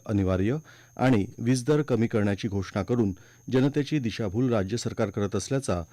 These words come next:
काँग्रेस प्रवक्ते अतुल लोंढे यांचा आरोप. आता सविस्तर बातम्या.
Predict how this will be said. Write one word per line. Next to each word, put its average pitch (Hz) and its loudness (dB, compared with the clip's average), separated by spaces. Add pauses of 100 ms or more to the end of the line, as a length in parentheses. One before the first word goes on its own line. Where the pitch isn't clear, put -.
(240)
काँग्रेस 131 2
प्रवक्ते 104 0
अतुल 117 -2
लोंढे 113 4
यांचा 98 2
आरोप. 95 2 (240)
आता 110 -2
सविस्तर 107 -6
बातम्या. 98 -4